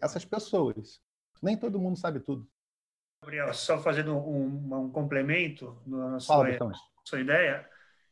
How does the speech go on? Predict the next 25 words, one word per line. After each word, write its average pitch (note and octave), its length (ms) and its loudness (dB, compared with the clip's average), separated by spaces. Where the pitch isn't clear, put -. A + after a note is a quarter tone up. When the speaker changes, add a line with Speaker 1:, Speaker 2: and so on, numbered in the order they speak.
Speaker 2:
é C#3+ 80 -4
mais D3+ 480 4
agora D3+ 340 4
que C#3+ 320 0
eu C#3+ 160 0
trabalho C#3+ 540 2
com C3 420 -4
desenvolvimento C#3 800 -2
de C3 100 -8
produto, C3+ 680 -4
eu C3+ 160 -6
passei D#3 460 -2
muito, E3 960 -4
eu C3+ 40 -6
tive D3+ 220 -6
muito E3+ 260 -2
essa C#3+ 540 2
experiência, D3 1040 0
é, C#3+ 440 4
às C#3+ 80 2
vezes - 140 0
você F#3+ 80 4
monta F#3 360 4
uma E3 100 4
apresentação D#3 1040 2